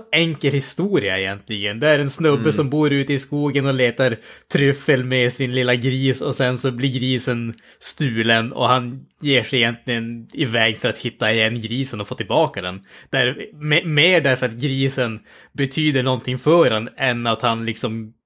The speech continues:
Speaker 1: måste hitta tryffel med, för vilken jävla gris som helst kan ju hitta tryffel. Men, men, alltså, jag vet inte, det är både,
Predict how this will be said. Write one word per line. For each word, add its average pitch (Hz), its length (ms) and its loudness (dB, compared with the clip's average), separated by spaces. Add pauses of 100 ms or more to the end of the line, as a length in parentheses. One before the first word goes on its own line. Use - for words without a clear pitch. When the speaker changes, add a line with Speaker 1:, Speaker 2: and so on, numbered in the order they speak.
(140)
Speaker 1:
måste 131 420 -2
hitta 117 500 2
tryffel 107 460 0
med, 98 220 0
för 113 80 -12 (160)
vilken 120 340 0
jävla 117 260 2
gris 117 240 0
som 123 120 -2
helst 139 220 2
kan 110 100 -2
ju - 60 0
hitta 113 140 -6
tryffel. 123 400 -2 (600)
Men, 160 240 -4
men, 151 380 2
alltså, 160 240 2
jag 156 80 4
vet 190 260 0
inte, 131 240 0
det 156 140 4
är 165 260 4
både, 160 680 4